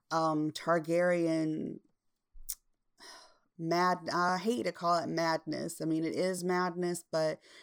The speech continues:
she really thinks that there's, she can make this better world. And there have been, um, a few Targaryens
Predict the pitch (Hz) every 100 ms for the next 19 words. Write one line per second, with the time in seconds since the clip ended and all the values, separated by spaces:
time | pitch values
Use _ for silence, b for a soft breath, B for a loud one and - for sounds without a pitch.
0 | B - 196 185 202 196 185 180 - 196
1 | 151 - - 175 165 165 165 165 160 -
2 | 190 180 175 175 165 165 160 151 151 160
3 | 156 156 160 160 151 156 165 B B B
4 | - 165 170 156 175 170 160 - 160 156
5 | - - 185 180 165 160 160 156 156 151
6 | 156 156